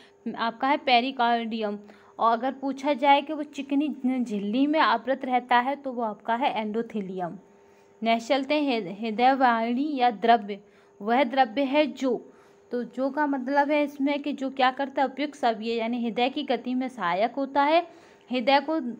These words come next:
धक्कों या बाहरी आघातों से रक्षा रखता है। जो हृदय के ऊपर होता है द्रव्य, हृदय की दोहरी झिल्ली को तरल तथा गीला रखता है।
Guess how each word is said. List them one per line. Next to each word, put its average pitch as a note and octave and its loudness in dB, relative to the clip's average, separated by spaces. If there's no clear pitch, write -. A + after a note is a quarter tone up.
धक्कों A3 -2
या D4 6
बाहरी A3 -2
आघातों A#3 0
से C4+ -4
रक्षा G3+ -4
रखता B3+ 0
है। D4+ 2
जो A#3+ -2
हृदय A#3 2
के C4 -2
ऊपर B3+ -2
होता B3 2
है B3+ 6
द्रव्य, B3+ -2
हृदय C4 2
की C#4+ -6
दोहरी A#3 2
झिल्ली A#3 -2
को D4 -2
तरल B3 0
तथा D4 2
गीला C#4 6
रखता A3 0
है। F#3+ -6